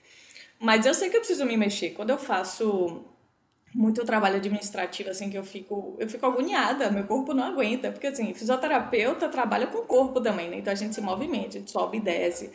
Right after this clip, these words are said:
faz movimento de exemplo. Então, a gente é muito ativo. E aí o corpo tá acostumado com isso. Então, quando eu fico uma, um turno inteiro, assim, sentada, eu fico, meu Deus, levantando toda hora, então eu fico distraída, é um inferno. <laughs>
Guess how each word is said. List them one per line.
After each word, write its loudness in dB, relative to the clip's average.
faz 4
movimento 2
de 0
exemplo. -2
Então, 0
a -2
gente 0
é 2
muito -4
ativo. -2
E 0
aí 4
o 0
corpo 2
tá 0
acostumado 0
com -6
isso. -8
Então, -6
quando 2
eu 0
fico -4
uma, 0
um -4
turno -4
inteiro, 0
assim, -2
sentada, 0
eu -2
fico, -6
meu -2
Deus, 0
levantando 0
toda 0
hora, 4
então -2
eu -6
fico -6
distraída, 0
é 2
um -2
inferno. 2
<laughs> -4